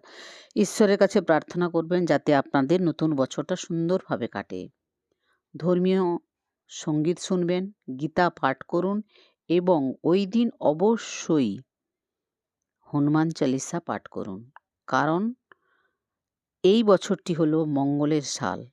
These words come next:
মঙ্গল গ্রহের অধিপতি হলেন হনুমানজি, অতএব হনুমানজি মানে দেবতা,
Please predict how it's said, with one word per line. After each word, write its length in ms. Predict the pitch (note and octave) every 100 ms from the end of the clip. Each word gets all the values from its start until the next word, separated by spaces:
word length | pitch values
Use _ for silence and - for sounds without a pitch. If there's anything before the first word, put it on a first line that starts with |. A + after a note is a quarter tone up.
| _ _ _ _ _
মঙ্গল 500 | D3+ D#3+ F#3 G3 A3
গ্রহের 300 | F#3+ F3+ F3+
অধিপতি 440 | E3 D#3 E3+ D#3+ D#3+
হলেন 260 | E3+ E3+
হনুমানজি, 760 | D3 B2+ B2 A#2 G#2+ G2 G#2 - _ _ _ _ _ - _
অতএব 320 | - D#3 F#3 D3+
হনুমানজি 600 | E3 F#3 G#3 A#3+ A#3 A3+
মানে 220 | G3+ G3 F#3+ - - _ _ C#3+
দেবতা, 520 | E3 D#3 - F2